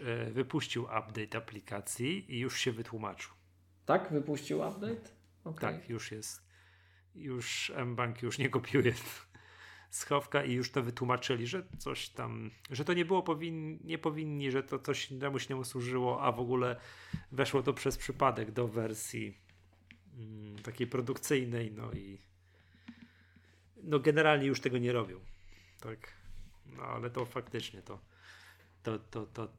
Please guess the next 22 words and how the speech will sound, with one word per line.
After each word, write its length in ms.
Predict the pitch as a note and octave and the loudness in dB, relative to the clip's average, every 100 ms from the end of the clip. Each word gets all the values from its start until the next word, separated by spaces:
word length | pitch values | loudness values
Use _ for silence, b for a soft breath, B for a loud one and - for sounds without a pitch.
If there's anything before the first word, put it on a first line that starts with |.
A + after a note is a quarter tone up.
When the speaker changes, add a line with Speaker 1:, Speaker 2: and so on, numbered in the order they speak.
| - | -10
Speaker 1:
to 120 | G#2+ | -10
tak 380 | - A2 - A2+ | -6 -8 -6 -6
jest, 340 | F#2 - - | -6 -8 -10
tak? 260 | - - - b b b b b b b b b b b - _ C3 | -8 -8 -12 b b b b b b b b b b b -20 _ -4
E, 840 | C3+ C3 C3 B2+ B2 B2+ C3+ D3 | -2 -2 -2 -2 -2 -2 -2 0
dobra, 340 | C#3+ G3+ E3+ | 4 6 6
wiesz 120 | C#3 | 4
co, 160 | - F#3 | 2 2
wracając 520 | E3+ D3+ F3+ F#3 D3+ | 2 0 2 2 2
do 80 | D#3+ | 2
tego 200 | E3 D3+ | 2 2
Sign 240 | - E3+ | 2 -2
in 180 | E3+ D#3+ | -2 -2
with 140 | D3 D#3 | -2 -4
Apple 260 | E3+ - | -4 -2
i 100 | C#3 | -2
tych 240 | C3+ C3+ - | -2 -4 -4
właśnie 280 | C#3+ D#3+ | -4 -2
app 260 | C3+ - - | -4 -6 -4
clipów, 520 | F3+ F#3+ - G2+ - | -2 -2 -4 -8 -8
nie? 320 | G#2 A2 D3 F3+ B B - - | -6 -2 -2 -4 B B -20 -12
Mm, 840 | C3+ A#2+ A#2+ A#2 A2+ A2+ A2+ A2+ | -6 -4 -4 -4 -4 -4 -6 -8